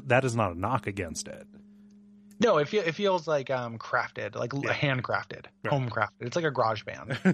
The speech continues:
Speaker 1: <laughs>
Speaker 2: you know, a little bit. Um, and, uh, like, I love a, a B tier game.
Speaker 1: Mm-hmm.
Speaker 2: You know, I love, I love something that's not explicitly indie, but is just kind of a modest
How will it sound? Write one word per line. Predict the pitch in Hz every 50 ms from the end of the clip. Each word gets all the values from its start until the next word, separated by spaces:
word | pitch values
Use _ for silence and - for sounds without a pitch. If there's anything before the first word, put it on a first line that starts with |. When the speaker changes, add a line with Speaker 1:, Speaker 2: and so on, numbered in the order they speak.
| - - 170 - - - 165 - - -
Speaker 1:
<laughs> | 131
Speaker 2:
you | 131 131
know, | 135 131 127
a | 131
little | 131 131 127 120 107
bit. | 113 120 120 117 113 -
Um, | 139 135 131 127 127 -
and, | 175 180
uh, | 160 160 165 160
like, | 160 165 180
I | 185 202
love | 185 156 151 160 170 165 135 120 -
a, | 135 131 131 127 123 123 110
a | 127 123 123
B | 113 110 139 135 139
tier | 127 - 127 120 113
game. | 107 107 110 110 110 - - - - - - - -
Speaker 1:
Mm-hmm. | 135 123 135 156 - - - - - - -
Speaker 2:
You | 135 135
know, | 135 - -
I | 113 120 143
love, | 143 156 160 147 143
I | 156 143
love | 143 151 156 143
something | 170 160 151
that's | 143 120 -
not | 139 139 135
explicitly | 123 - - 156 139 143 127 -
indie, | - 202 247 254 190 156 139 131
but | 123 139 131
is | 131 120
just | 117 120 -
kind | - 143 123
of | 120 117
a | 120
modest | 120 120 117 113 110 117 120 120 113 110 - - - - - -